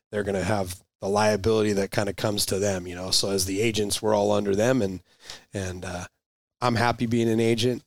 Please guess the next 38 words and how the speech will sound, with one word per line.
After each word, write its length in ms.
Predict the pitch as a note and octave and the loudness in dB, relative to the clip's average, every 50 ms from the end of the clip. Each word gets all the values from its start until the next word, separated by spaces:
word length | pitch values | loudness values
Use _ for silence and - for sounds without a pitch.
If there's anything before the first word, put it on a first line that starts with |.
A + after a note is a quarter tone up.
| _ - | _ -2
I 140 | A#2+ A#2 | 0 0
could 140 | - - A2+ | 0 0 0
very 260 | G#2 B2 A#2+ A#2+ A#2 | 2 4 4 4 4
easily 320 | A#2 A#2+ A2+ A#2 A#2 A#2 A#2 | 4 4 4 2 2 2 2
go 120 | A2+ A2+ | 2 2
take 220 | G#2 - B2+ A2+ - | 2 2 0 0 0
the 80 | A2+ | -2
broker's 380 | G2+ A2+ A2+ G#2+ G#2+ A#2 - - | -2 0 0 0 0 -2 0 2
test 260 | - A#2+ A2 - - | 2 2 2 0 -2
and 80 | A2 G#2 | -2 0
probably 260 | - A2 G#2+ G#2 G2 | 0 0 0 0 -2
pass 380 | - G#2+ G#2+ A2 A2 - - | -2 -2 -2 0 0 2 2
it. 160 | B2+ A#2 G2 G#2 | 2 0 -2 -4
And, 120 | G#2+ G#2 _ _ _ _ _ _ _ _ _ - | -12 -16 _ _ _ _ _ _ _ _ _ -14
and, 320 | G2+ G2 G2 G2 G2 G2 | -10 -8 -6 -6 -4 0
but, 200 | A2 B2 A2+ A2+ - _ _ _ _ _ _ _ _ _ | 0 0 0 0 -4 _ _ _ _ _ _ _ _ _
you 140 | B2 A#2+ | -2 0
know, 220 | A2+ A2+ A2 G#2 - _ _ _ _ _ | 2 2 0 0 -4 _ _ _ _ _
for 120 | - B2 | 0 2
me, 380 | A#2+ B2 C3 C#3+ D3 D3 D3 C#3 - - _ - | 4 4 4 6 6 4 2 0 -4 -8 _ -6
especially 400 | G#2+ - - - B2 A2+ - B2 | -4 0 2 2 2 2 2 2
right 240 | G#2+ A2 A2+ A2+ G#2 | 2 2 2 0 0
now 180 | A2 A2 A2+ A2+ | 0 0 0 0
where 160 | A2+ A2+ A2+ | 0 0 0
I'm 160 | A2+ A2+ A2+ | 0 0 0
at, 220 | A#2 B2 B2+ C3 - _ _ _ | 0 -2 -2 -4 -6 _ _ _
this 220 | - G#2 - - - | -4 -2 -2 0 0
is 80 | F#2+ | -2
just, 400 | F#2+ G#2+ G#2 G2 - - - _ _ _ _ _ - | -2 0 0 0 0 -2 -2 _ _ _ _ _ -8
it's 180 | A#2 G2+ - A#2+ | -4 -2 0 2
easier 300 | A#2 A#2 A2 A#2+ A2+ G2+ | 2 2 2 2 0 0
for 160 | - - A2 | -2 -2 -2
me 160 | A2 A2+ A2+ | 0 0 0
just 180 | A2 G#2+ - - | 0 0 0 -2
to 60 | G#2+ | -2
be 120 | G#2 G#2 | -2 -2
an 80 | G#2 G#2 | 0 0
agent, 400 | A2+ B2 C3+ B2+ C3+ C3 B2 | 2 2 2 2 2 0 0